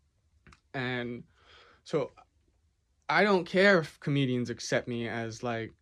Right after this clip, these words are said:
uh, a comedian. I don't care if the fighters accept me as a fighter. None of that. As long as I can be in the gym, as long as I can get up on that stage, as long as I can get on that set, uh, you know, um, as long as I can get in that shoot,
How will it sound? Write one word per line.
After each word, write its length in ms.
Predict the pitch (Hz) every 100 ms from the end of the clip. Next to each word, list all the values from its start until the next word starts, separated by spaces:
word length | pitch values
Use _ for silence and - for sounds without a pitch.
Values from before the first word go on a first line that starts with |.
| _ -
uh, 320 | 127 110 107 -
a 60 |
comedian. 400 | - 127 120 123
I 20 |
don't 160 | 160 170
care 200 | 196 180
if 100 | 175
the 80 | 156
fighters 480 | - 127 120 110 98
accept 300 | - 113 123
me 100 | 117
as 100 | 107
a 60 |
fighter. 320 | - 120 113 - -
None 380 | 170 196 220 208
of 240 | 165 139
that. 280 | 139 143 -
As 220 | 131 139
long 400 | 135 135 165 180
as 100 | 165
I 80 | 156
can 140 | 139 139
be 160 | 135
in 80 | 131
the 60 | 120
gym, 340 | 127 131 110 - - -
as 140 | 135 127
long 220 | 151 165
as 60 |
I 80 | 151
can 100 | 139
get 120 | 135
up 160 | 131 131
on 120 | 131
that 120 | 123
stage, 380 | 117 127 120 117
as 140 | 120 135
long 260 | 147 147
as 80 | 139
I 80 | 127
can 160 | 139
get 140 | 127 127
on 160 | 120
that 140 | 120 -
set, 400 | - 120 113 - - - - _ _
uh, 380 | 120 123 117 78 -
you 160 | 131 123
know, 360 | 113 113 110 _ _
um, 540 | 123 120 107 - 156 151 _ _ _ _ _ _ _ _ _ -
as 60 | 139
long 180 | 151
as 60 | 147
I 80 | 143
can 120 | 143
get 160 | 135 147
in 60 |
that 160 | 139 -
shoot, 400 | - 131 123